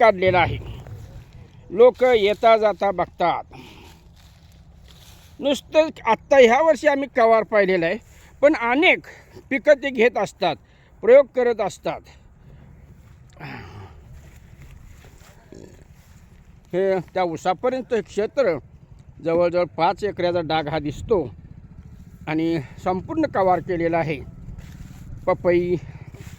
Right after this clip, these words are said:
ऊस, केळी, आणखी इतर महत्त्वाची पिकं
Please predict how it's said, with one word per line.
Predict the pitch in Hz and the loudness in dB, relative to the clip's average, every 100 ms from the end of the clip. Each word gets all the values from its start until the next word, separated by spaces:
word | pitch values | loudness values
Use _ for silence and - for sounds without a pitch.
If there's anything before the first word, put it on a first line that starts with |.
| - - - - - - - - - - - - - - - - - | -20 -20 -20 -20 -20 -20 -20 -20 -20 -20 -20 -20 -20 -20 -20 -20 -6
ऊस, | 175 190 185 180 - - - - - - - - - - - - - | 2 2 4 0 -4 -20 -20 -20 -20 -20 -20 -20 -20 -20 -20 -20 0
केळी, | 196 190 190 190 185 165 - - - - - - - - - - | 4 6 6 4 0 -4 -6 -20 -20 -20 -20 -20 -20 -20 -16 -2
आणखी | 254 285 - 339 302 - - - - | 0 0 0 2 2 -2 -16 -18 -10
इतर | 254 - 277 | -8 4 6
महत्त्वाची | 262 240 302 320 269 240 | 6 2 2 2 2 0
पिकं | 220 214 226 202 | -10 -4 2 2